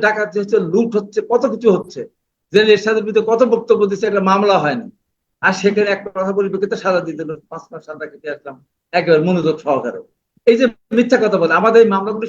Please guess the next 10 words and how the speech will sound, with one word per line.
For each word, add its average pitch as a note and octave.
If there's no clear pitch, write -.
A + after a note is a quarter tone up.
সব C4+
তো B3
আপনার F#3
মিথ্যা F3+
মামলা, A#2
সব B3+
বানোয়াট A3
মামলা। C3
বাংলাদেশে G#3
আমাদের G#3